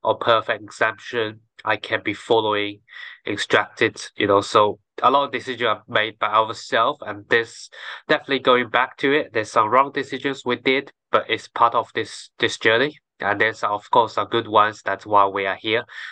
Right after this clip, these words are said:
And, uh, yeah, it's, uh, definitely, let's say, a risky one that every decision you made, you don't know how this will be affect in the long term. But, uh, overall, I think what, what's most important is just try to always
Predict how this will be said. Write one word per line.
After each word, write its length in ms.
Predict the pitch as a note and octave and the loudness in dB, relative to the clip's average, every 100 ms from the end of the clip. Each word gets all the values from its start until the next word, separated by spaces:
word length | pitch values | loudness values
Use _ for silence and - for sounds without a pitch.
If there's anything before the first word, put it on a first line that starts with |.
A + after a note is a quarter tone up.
| - - | -10 -6
And, 240 | G2 F#2+ G#2 | -6 -2 0
uh, 80 | |
yeah, 220 | G#2+ D3+ G#2 | 2 0 -2
it's, 340 | G#2 - - | -6 -14 -2
uh, 360 | A#2+ A2+ A2+ A2+ | 2 4 2 0
definitely, 520 | - C3 B2+ B2 B2 - _ | -4 -4 -2 -2 -2 -8 _
let's 220 | A#2 A#2 | -2 -2
say, 260 | - B2 A#2+ - - - - | -2 -6 -6 -12 -14 -12 -2
a 100 | A#2 | 0
risky 460 | A#2+ C3+ - C#3+ B2+ | 0 -4 -6 -6 -2
one 340 | C3 C#3 C#3 | 2 0 0
that 260 | B2 A2+ - - | 0 0 -2 -8
every 340 | - A#2+ A#2+ | -2 -2 -2
decision 400 | B2 A#2 C3 A#2+ | -8 -8 -8 -4
you 100 | A#2 | -4
made, 300 | A2+ A2+ C3+ - | 0 0 -2 -8
you 120 | A#2 | -4
don't 140 | A#2 | 0
know 100 | A2+ | 0
how 220 | G#2+ A2+ A2 | 2 2 0
this 240 | A2+ - | -2 -8
will 100 | G#2+ | -6
be 120 | G#2 | -2
affect 640 | G#2 G#2 - - - A2 - | -2 -2 -10 -8 -4 -4 -6
in 140 | G#2 | -4
the 80 | G#2 | 2
long 220 | G#2+ A2 | 4 2
term. 340 | - A2+ B2+ _ _ _ | 0 -2 -2 _ _ _
But, 300 | G#2+ G2+ - | -2 -2 0
uh, 160 | G#2+ G#2 - - - - - | 2 2 -2 -12 -10 -6 0
overall, 240 | A#2+ B2 | 0 2
I 120 | A#2+ | 0
think 180 | A2+ B2+ | 0 -10
what, 280 | A#2 C3+ - | -4 -4 -2
what's 280 | C3 C3+ - | -4 -4 -2
most 240 | B2+ A#2+ - _ - | -2 -2 -10 _ -8
important 560 | G#2+ B2 A#2 A#2+ A2 | -4 2 2 0 -4
is 160 | G2+ - | -4 -6
just 200 | G#2 - | -8 -6
try 200 | - G2+ | -2 -2
to 260 | - G2+ | -2 -4
always 500 | G2 G2+ G2+ G2 - | 0 0 0 -2 -8